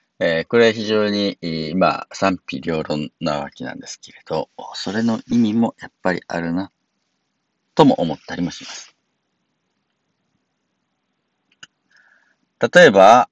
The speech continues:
えー、僕がファシリテーションの講座をやってる時に、交代でじゃあちょっとファシリテーター実習してみましょう、みたいなことをね、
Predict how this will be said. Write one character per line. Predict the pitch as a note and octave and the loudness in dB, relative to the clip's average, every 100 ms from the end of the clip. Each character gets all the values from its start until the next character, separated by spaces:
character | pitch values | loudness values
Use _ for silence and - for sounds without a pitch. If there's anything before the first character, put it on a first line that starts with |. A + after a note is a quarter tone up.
| F#2 | -8
え | E2 D#2 C#2 C2+ A#1+ | -8 -8 -8 -10 -12
ー、 | |
僕 | - _ - D#2 D#2 | -16 _ -14 -12 -10
が | - F2 F#2+ G#2 F#2+ | -2 4 6 6 4
フ | |
ァ | E2 | -2
シ | - E2+ | -10 -10
リ | E2+ | -10
テ | - E2 D#2 | -8 -8 -6
ー | |
シ | - D2+ | -8 -8
ョ | C#2+ | -8
ン | - | -6
の | E2+ F#2+ _ | -4 -4 _
講 | G2 F#2+ F#2 | -4 -2 -4
座 | - F2+ | 0 2
を | F2 | 2
や | E2+ E2 | 0 -4
っ | _ - | _ -12
て | E2+ | -12
る | - E2 | -12 -20
時 | - - _ - | -20 -20 _ -18
に、 | - - G3 B3+ _ - - - - | -12 -6 -4 -6 _ -18 -18 -20 -8
交 | - F3 | -2 2
代 | E3 D3 | 4 4
で | C#3+ | 2
じ | C3 | 2
ゃ | C3 | 2
あ | |
ち | - | 2
ょ | |
っ | - | -6
と | E2 | -8
フ | |
ァ | D#2 | -8
シ | - A#2+ | -8 -8
リ | B2 | -6
テ | B2 A#2+ | -4 -4
ー | |
タ | - A#2 | 0 -2
ー | |
実 | A2 A2+ | 0 -6
習 | - - | -8 -8
し | - | -12
て | - D#2+ | -12 -10
み | D#2 | -8
ま | D#2 | -8
し | - D2+ | -6 -6
ょ | |
う、 | C2+ | -6
み | - | -10
た | _ - | _ -20
い | |
な | - | -20
こ | _ | _
と | - | -16
を | |
ね、 | - - | -14 -16